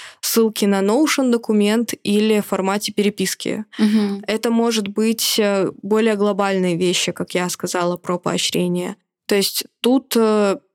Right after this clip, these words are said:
Speaker 1: важно проговорить просто, что в работе обязательно должно быть для того, чтобы вы чувствовали себя комфортно. Следующий момент —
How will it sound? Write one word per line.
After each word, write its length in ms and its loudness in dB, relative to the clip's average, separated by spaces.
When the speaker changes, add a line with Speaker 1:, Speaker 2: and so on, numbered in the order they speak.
Speaker 1:
важно 400 -2
проговорить 600 -2
просто, 580 -2
что 600 0
в 60 -4
работе 440 0
обязательно 460 -2
должно 340 0
быть 300 0
для 120 -2
того, 200 0
чтобы 300 -4
вы 140 0
чувствовали 420 -2
себя 260 -2
комфортно. 540 -8
Следующий 520 0
момент — 540 2